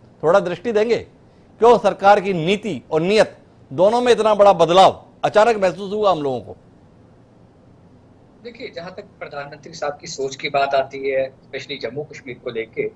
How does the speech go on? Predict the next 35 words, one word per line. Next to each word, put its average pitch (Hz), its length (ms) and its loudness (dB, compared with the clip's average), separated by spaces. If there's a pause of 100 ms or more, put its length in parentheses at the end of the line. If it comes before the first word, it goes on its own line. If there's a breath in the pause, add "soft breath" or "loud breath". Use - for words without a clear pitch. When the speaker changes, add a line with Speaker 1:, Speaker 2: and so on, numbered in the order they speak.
(260)
Speaker 1:
जी। 117 240 -6 (160)
Speaker 2:
उनका 165 220 0
हमेशा 170 340 -4
झुकाव 165 380 0
जम्मू 165 240 -6
कश्मीर 170 320 -16
की - 140 -14
तरफ 170 280 -4
रहा, 170 280 -10 (840)
हमेशा 147 260 -2
जम्मू 165 240 -6
कश्मीर 165 280 -14
को 175 220 -6
लेके 160 260 -6
बहुत 160 300 -8
positive 147 440 -2
रहते 156 280 0
हैं 165 240 -10 (580)
और 185 180 4
पूरे 190 280 -2
देश 190 400 -4
में 208 80 -2
जितना 196 280 -6
जम्मू 160 260 -2
कश्मीर 196 340 -4
के 202 120 0
बारे 165 280 2
में 180 140 -4
प्रधानमंत्री 165 540 -2
साहब 160 220 -2
और 160 80 -12
उनकी 156 220 -12
team 156 180 -10
सोचती 143 420 -6
है, - 240 -4